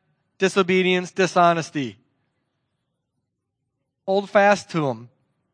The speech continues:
So teach your children. It's part of establishing the tenor of your home.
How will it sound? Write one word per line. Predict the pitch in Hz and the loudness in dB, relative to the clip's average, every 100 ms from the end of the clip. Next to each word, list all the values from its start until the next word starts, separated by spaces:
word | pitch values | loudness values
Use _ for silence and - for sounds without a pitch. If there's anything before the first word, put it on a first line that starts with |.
| _ _ _ _ _ _ _ _ _ _ _ _ _ | _ _ _ _ _ _ _ _ _ _ _ _ _
So | - 185 | -10 -10
teach | 180 226 214 | -6 -6 -4
your | 185 | -6
children. | 156 - 131 120 107 104 _ _ _ _ _ _ _ _ _ _ | -8 -6 -6 -8 -14 -16 _ _ _ _ _ _ _ _ _ _
It's | |
part | - 202 202 | -6 -4 -4
of | |
establishing | 170 - 180 170 170 | -6 0 0 0 -6
the | 156 | -10
tenor | - 180 180 165 | -6 -4 0 0
of | 139 | -2
your | 139 | -4
home. | 120 127 120 110 | -4 -6 -8 -12